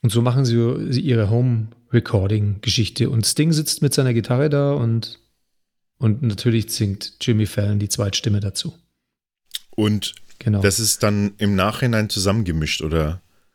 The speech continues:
Speaker 2: Weil wie, wie würden
Speaker 1: Ja, ja,
Speaker 2: die,
Speaker 1: das,
Speaker 2: weil
Speaker 1: das
Speaker 2: die
Speaker 1: ist
Speaker 2: können
Speaker 1: nat-
Speaker 2: es ja nicht live machen.
Speaker 1: Nee, das ist zusammengemischt natürlich im Nachgang. Wahrscheinlich läuft es bei denen irgendwo im Hintergrund, ähm, und dann wird es dann zusammengemixed wegen der Latenzen, ne? Geht das natürlich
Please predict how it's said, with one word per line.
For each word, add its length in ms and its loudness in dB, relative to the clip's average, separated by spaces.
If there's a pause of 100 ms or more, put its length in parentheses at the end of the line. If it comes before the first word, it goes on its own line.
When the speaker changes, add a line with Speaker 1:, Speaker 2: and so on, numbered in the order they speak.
(1700)
Speaker 2:
Weil 160 0
wie, 240 0
wie 180 -4
würden 100 6
Speaker 1:
Ja, 80 4
ja, 120 4
Speaker 2:
die, 60 2
Speaker 1:
das, 240 -2
Speaker 2:
weil 200 2
Speaker 1:
das 140 2
Speaker 2:
die 60 0
Speaker 1:
ist 20 4
Speaker 2:
können 100 4
Speaker 1:
nat- 80 4
Speaker 2:
es 60 -2
ja 80 4
nicht 140 0
live 260 0
machen. 340 -4 (460)
Speaker 1:
Nee, 300 2
das 100 0
ist 160 -4
zusammengemischt 580 0
natürlich 320 0
im 80 2
Nachgang. 580 0
Wahrscheinlich 340 2
läuft 320 2
es 100 0
bei 100 2
denen 520 2
irgendwo 400 0
im 80 2
Hintergrund, 720 0
ähm, 800 0
und 200 2
dann 600 0 (160)
wird 180 2
es 80 0
dann 180 2
zusammengemixed 540 0
wegen 140 2
der 100 4
Latenzen, 540 2
ne? 180 0 (160)
Geht 160 0
das 80 2
natürlich 480 0